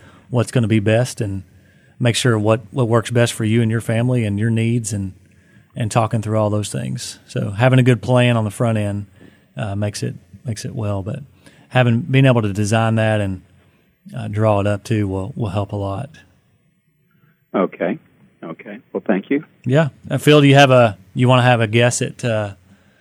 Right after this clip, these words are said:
Speaker 1: Skinny's age while you're on the phone here with us?
Speaker 2: Well, I'll, I'll guess forty-three.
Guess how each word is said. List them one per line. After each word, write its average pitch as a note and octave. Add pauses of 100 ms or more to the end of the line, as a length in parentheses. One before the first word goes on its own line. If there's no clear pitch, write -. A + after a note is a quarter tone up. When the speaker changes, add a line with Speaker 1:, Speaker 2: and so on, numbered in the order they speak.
(120)
Speaker 1:
Skinny's A#2
age A#2+ (240)
while A#2+
you're A2+
on A#2
the A2+
phone A#2+
here B2
with B2
us? C3+ (720)
Speaker 2:
Well, B2
I'll, C3+ (140)
I'll D3
guess B2+ (120)
forty-three. A2